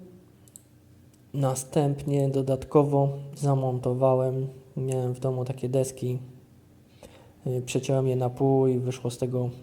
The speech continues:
mm, siedem centymetrów wysokości na dwa i pół centymetra. Jest to lita deska. Yy, do-, dodatkowo tutaj jako wzmocnienie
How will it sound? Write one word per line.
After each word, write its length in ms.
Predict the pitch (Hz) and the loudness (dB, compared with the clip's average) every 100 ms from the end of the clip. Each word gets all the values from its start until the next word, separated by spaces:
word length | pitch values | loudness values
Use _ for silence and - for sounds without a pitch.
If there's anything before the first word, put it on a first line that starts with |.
| - | -10
mm, 240 | 123 117 | -6 -6
siedem 320 | 123 135 131 | -2 -2 -2
centymetrów 560 | 131 127 131 131 - 127 | -4 -4 -4 -4 -4 -4
wysokości 640 | 135 - - 139 139 - | -6 -6 0 2 0 -2
na 100 | 131 | -4
dwa 180 | 123 135 | -2 -2
i 40 | 127 | -2
pół 160 | 131 | -4
centymetra. 680 | 143 123 123 131 131 131 127 | -6 -6 -4 -4 -4 -4 -4
Jest 160 | 120 - | -4 -4
to 120 | 120 | -6
lita 260 | 123 123 | -4 -4
deska. 500 | 117 123 120 - 120 123 - - - - - - - - | -4 -6 -6 -4 -4 -6 -14 -20 -20 -20 -20 -20 -20 -6
Yy, 300 | 127 123 123 | -2 0 0
do-, 140 | 120 127 | 0 -2
dodatkowo 760 | 127 123 127 127 139 123 123 | -2 -2 -2 0 0 2 0
tutaj 280 | 123 143 123 | -2 -4 -2
jako 200 | 123 127 | -2 -4
wzmocnienie 760 | 131 - 127 123 135 131 131 | -6 -6 -6 -4 -4 -2 -2